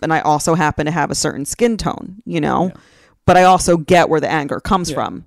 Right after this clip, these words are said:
Speaker 2: It's like you
Speaker 1: towards
Speaker 2: said, it's, it's
Speaker 1: white
Speaker 2: about
Speaker 1: people.
Speaker 2: the quality and the intention behind the message. You know?
Speaker 1: Always. It's your, it's
Speaker 2: Yeah.
Speaker 1: our personal, it's, it's individualized relationship between each thing.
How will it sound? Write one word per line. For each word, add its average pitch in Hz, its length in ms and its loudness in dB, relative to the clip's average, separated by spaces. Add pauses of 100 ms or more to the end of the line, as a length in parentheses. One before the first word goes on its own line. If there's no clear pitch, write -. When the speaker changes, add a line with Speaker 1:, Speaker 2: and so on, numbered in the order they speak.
(100)
Speaker 2:
It's 185 140 -2
like 214 100 6
you - 80 -
Speaker 1:
towards 156 100 2
Speaker 2:
said, 180 180 -2
it's, 170 220 -6
it's 175 80 -8
Speaker 1:
white 165 180 2
Speaker 2:
about 165 260 -2
Speaker 1:
people. - 260 -4
Speaker 2:
the 151 100 -4
quality 135 880 -4
and 131 260 -8
the 131 120 -8
intention 127 600 -10
behind 117 420 -12
the 113 40 -12
message. - 720 -18 (220)
You - 60 -2
know? 233 60 2
Speaker 1:
Always. 226 280 2
It's 175 180 -4
your, 202 140 0
it's 202 140 0
Speaker 2:
Yeah. 220 60 4
Speaker 1:
our 220 140 2
personal, 247 500 -4
it's, - 180 -8 (240)
it's - 200 -8
individualized 226 680 -2
relationship 180 560 -4
between 170 400 -10
each 156 220 -10
thing. - 280 -10